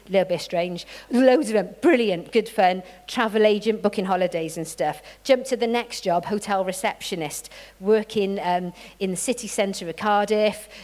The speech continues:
y-, you're doing all the stuff, seeing behind the scenes of hotels, that kind of thing. Next job then, whoosh, I've moved up to Glasgow, Sunbed Hire Company, working in this place, on the telephone, answering the calls, doing what I need to do there. Whoosh,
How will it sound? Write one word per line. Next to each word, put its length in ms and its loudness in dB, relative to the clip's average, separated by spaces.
y-, 100 -10
you're 180 2
doing 280 -2
all 140 -2
the 80 -4
stuff, 400 -4
seeing 260 0
behind 340 -2
the 60 -2
scenes 360 -4
of 100 -8
hotels, 520 -2
that 200 -2
kind 180 -6
of 80 -6
thing. 260 -4
Next 320 0
job 220 2
then, 380 0
whoosh, 280 -4
I've 160 0
moved 240 4
up 140 2
to 80 -2
Glasgow, 420 2
Sunbed 460 0
Hire 280 0
Company, 540 -6
working 420 0
in 120 -4
this 220 -4
place, 400 -2
on 180 0
the 60 -2
telephone, 580 -2
answering 440 -2
the 60 -2
calls, 360 -2
doing 260 0
what 120 0
I 60 -4
need 200 -8
to 80 -10
do 200 -6
there. 360 0
Whoosh, 380 -4